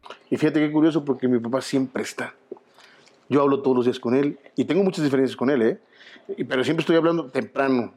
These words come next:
Es, es, es, y es algo que ahorita me viene a la mente y digo, "Puta madre, mi papá ya está, este, un poco mayor. ¿Qué va a pasar cuando yo no, ya no pueda platicar con él en la mañana o en la noche?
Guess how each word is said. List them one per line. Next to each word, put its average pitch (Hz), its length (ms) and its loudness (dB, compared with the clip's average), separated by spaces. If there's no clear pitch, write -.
Es, 135 220 0
es, 143 160 -2
es, 139 540 0
y 135 160 4
es 151 120 0
algo 160 200 0
que 143 80 -4
ahorita 135 160 0
me 143 140 2
viene 139 180 2
a 143 40 4
la 143 80 2
mente 131 460 -2
y 117 500 4
digo, 120 220 2
"Puta - 380 -8
madre, 117 460 -2
mi 117 120 0
papá 113 260 -2
ya 123 100 4
está, 127 580 -2
este, 92 540 -4
un 95 320 -6
poco 117 240 -8
mayor. 127 400 2
¿Qué 113 120 0
va 117 80 2
a 117 80 -8
pasar 120 260 -4
cuando 127 180 2
yo 110 100 2
no, 117 220 0
ya 107 100 0
no 113 160 -2
pueda 127 240 2
platicar 104 400 -4
con 113 160 0
él 113 60 2
en 113 140 0
la 107 60 -2
mañana 110 460 0
o 107 140 2
en - 20 2
la 104 80 0
noche? 113 400 -2